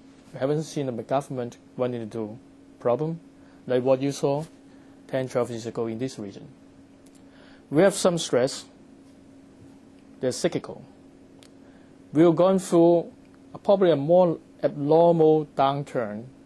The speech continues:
than a normal cyclical change. But that's about it. The key thing here is that in a crisis, there's a, always two parties. Who create the crisis most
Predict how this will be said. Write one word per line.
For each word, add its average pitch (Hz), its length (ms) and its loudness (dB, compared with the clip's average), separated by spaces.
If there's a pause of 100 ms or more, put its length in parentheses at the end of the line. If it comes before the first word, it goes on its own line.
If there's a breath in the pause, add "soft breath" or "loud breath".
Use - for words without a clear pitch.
(300)
than 117 360 -2
a 113 80 -8
normal 123 580 -2
cyclical 110 640 -4 (680)
change. 104 440 -12 (1000)
But 117 120 -4
that's 147 200 2
about 143 280 -2
it. - 180 -18 (840 loud breath)
The 147 100 -8
key 220 220 0
thing 202 180 4
here 180 200 6
is 131 220 0
that 127 280 2 (1600 loud breath)
in 180 120 2
a 190 60 2
crisis, 175 800 0 (640)
there's 127 140 -4
a, 120 120 -2 (180)
always 160 320 2
two - 140 -6
parties. - 640 -10 (1000)
Who 220 160 2
create 165 220 2
the 156 100 0
crisis 123 440 -4
most 113 340 -10